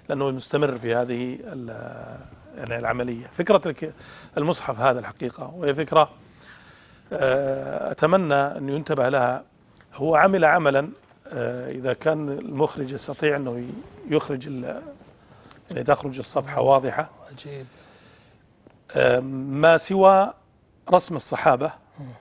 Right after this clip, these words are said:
Speaker 1: يعني ما سوى رسم الصحابة فإنه أعطاه لون واحد، وهو اللون الأحمر.
Speaker 2: مم.
Speaker 1: يعني ما سوى رسم الصحابة.
Speaker 2: مم.
Speaker 1: علماءنا المتقدمون كانوا على هذه المنهجية، يعني منهجية جعل رسم الصحابة بشكل،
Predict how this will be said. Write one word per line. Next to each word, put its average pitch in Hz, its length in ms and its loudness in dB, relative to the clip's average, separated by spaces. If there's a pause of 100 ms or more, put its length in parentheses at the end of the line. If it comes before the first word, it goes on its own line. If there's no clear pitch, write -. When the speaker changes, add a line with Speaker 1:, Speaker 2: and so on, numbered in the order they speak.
Speaker 1:
يعني 113 160 -8
ما 127 100 -2
سوى 147 220 4
رسم 147 200 -2
الصحابة 143 560 0
فإنه 151 420 -2
أعطاه 139 300 4
لون 143 200 0
واحد، 139 280 -2 (680)
وهو 139 160 2
اللون 143 220 4
الأحمر. - 460 -6 (280)
Speaker 2:
مم. 131 60 -14 (760)
Speaker 1:
يعني 135 120 -6
ما 127 100 0
سوى 139 180 2
رسم 131 200 -2
الصحابة. 120 500 -6 (140)
Speaker 2:
مم. 139 80 -18 (880)
Speaker 1:
علماءنا 196 320 6
المتقدمون 156 880 -2 (920)
كانوا 175 280 6
على 175 120 8
هذه 180 140 2
المنهجية، 127 760 -4
يعني 156 140 -6
منهجية 143 520 0 (720)
جعل 143 300 4
رسم 151 200 -2
الصحابة 131 460 0
بشكل، 131 440 -6